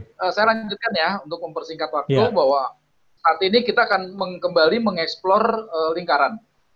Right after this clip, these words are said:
Speaker 1: Kemarin dengan berbagai, saya tes dulu. Kemarin mau berbagai lingkaran, bulat, segala macam. Kemudian menjadi mem-,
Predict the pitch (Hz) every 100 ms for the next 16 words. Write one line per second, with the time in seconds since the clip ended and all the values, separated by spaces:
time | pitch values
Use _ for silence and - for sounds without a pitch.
0 | _ _ _ _ 180 180 180 233 247 254
1 | _ _ _ 160 185 180 175 262 - -
2 | 185 185 - - - 170 175 175 131 151
3 | 165 180 165 160 156 156 151 156 151 147
4 | 156 160 185 196 196 185 156 151 175 185
5 | - 143 143 143 - 165 180 202 - _
6 | _ 156 151 160 147 156 160 151 151 147
7 | 160 151 _ _ _ 175 165 160